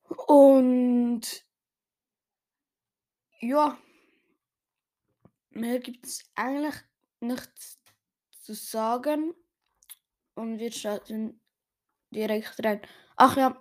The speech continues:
ähm, noch, ähm, etwas. Die Idee von Lukas Brawl Stars, glaube ich, und dann hat sie Genie's Magic Brawl Podcast vor einer Woche oder so gemacht. Und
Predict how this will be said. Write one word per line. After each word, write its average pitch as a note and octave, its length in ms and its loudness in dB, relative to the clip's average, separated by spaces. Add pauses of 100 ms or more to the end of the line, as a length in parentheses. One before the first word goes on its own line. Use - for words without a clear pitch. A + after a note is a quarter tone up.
ähm, A3+ 380 0
noch, A3+ 400 -2
ähm, G3+ 580 -4
etwas. A#3+ 460 -4 (720)
Die A#3 120 -6
Idee B3 380 -2
von A3+ 500 -8 (1120)
Lukas B3+ 480 -2
Brawl B3 240 2
Stars, D4 380 -4
glaube C4+ 340 0
ich, - 220 -10
und A3+ 340 -8
dann A3 260 -4
hat A3 200 -4 (520)
sie A3 540 -8 (300)
Genie's A3+ 400 -6
Magic A3 480 -6
Brawl A3 220 -2
Podcast A3 580 -8
vor G#3+ 560 -6
einer G#3+ 380 -4
Woche A#3 340 -4
oder G#3+ 160 -8
so G#3+ 160 -8
gemacht. G#3 380 -4 (800)
Und F#3+ 440 -2